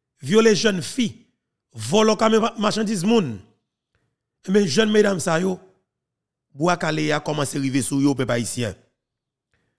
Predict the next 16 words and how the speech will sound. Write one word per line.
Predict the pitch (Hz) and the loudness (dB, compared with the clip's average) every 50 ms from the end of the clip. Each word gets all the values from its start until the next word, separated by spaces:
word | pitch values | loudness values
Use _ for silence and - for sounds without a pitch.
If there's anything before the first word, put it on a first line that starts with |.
| _ _ _ _ - | _ _ _ _ -6
Dans | 131 147 | -4 -4
la | 151 | -2
commune | - 175 175 196 196 190 185 | 0 0 0 0 -2 -2 -2
Carrefour, | - 160 151 135 - - 208 185 120 - - _ _ _ _ _ _ _ _ _ _ _ _ - | -2 -2 -2 -2 -2 -4 -4 -4 -4 -4 -10 _ _ _ _ _ _ _ _ _ _ _ _ -14
m'pa | 147 135 151 147 | -2 -2 0 0
ba | 143 143 139 | 2 0 0
nou | 143 143 | 0 0
manti, | 143 143 139 - 202 190 139 92 - _ _ _ _ _ _ _ _ _ | -2 -4 -4 -6 -6 -8 -8 -10 -14 _ _ _ _ _ _ _ _ _
hier, | - 127 135 160 160 160 | -6 -2 0 2 2 2
moi-même, | 160 156 151 165 160 156 | 0 -2 -2 -2 -4 -4
ça, | 135 - - 170 151 | -6 -4 -2 -2 -2
moi, | 151 147 151 151 | 0 -2 -2 -4
m'pa | 147 135 131 135 | -2 -2 -2 0
ka | 131 127 117 | 0 0 0
parler. | 123 127 135 151 156 127 - - - _ _ _ _ _ _ _ _ _ _ _ _ _ _ _ _ _ _ _ _ _ _ _ _ _ _ _ _ _ _ _ _ _ | 0 0 0 0 0 -2 -4 -8 -16 _ _ _ _ _ _ _ _ _ _ _ _ _ _ _ _ _ _ _ _ _ _ _ _ _ _ _ _ _ _ _ _ _
Et | 143 143 143 139 139 139 139 135 135 131 117 98 - _ _ | 0 2 2 4 4 4 2 2 2 0 -2 -4 -10 _ _